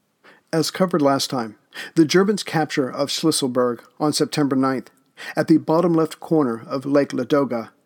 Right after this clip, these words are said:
cut off Leningrad's ground communications with the rest of the country. This had been the last part before a true ring was established around the city, which allowed the Germans to declare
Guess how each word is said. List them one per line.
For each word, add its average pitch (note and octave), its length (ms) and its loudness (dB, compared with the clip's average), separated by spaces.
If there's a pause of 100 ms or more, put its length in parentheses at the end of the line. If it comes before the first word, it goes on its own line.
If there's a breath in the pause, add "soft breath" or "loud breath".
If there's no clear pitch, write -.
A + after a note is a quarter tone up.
(360)
cut - 300 -2
off D#3 260 2
Leningrad's C#3 540 0
ground C#3 340 -2
communications A2+ 760 -6 (360)
with D#3+ 160 2
the D3 100 2
rest - 260 -4
of A#2 80 -10
the A2+ 80 -6
country. A2+ 480 -8 (600 loud breath)
This E3+ 280 4
had F3 160 2
been D#3+ 140 6
the D3 60 6
last C#3+ 360 2
part C3+ 340 0 (220 loud breath)
before D3+ 400 4
a C3 220 -6 (100)
true D#3+ 420 2
ring C#3 640 0
was D#3 180 2
established B2+ 640 -4 (120)
around C#3+ 300 2
the A#2 80 -6
city, G2 400 -4 (560 loud breath)
which E3+ 220 4
allowed D#3+ 280 2
the D#3 80 0
Germans C3 480 -2
to D#3 140 0
declare C3+ 500 -2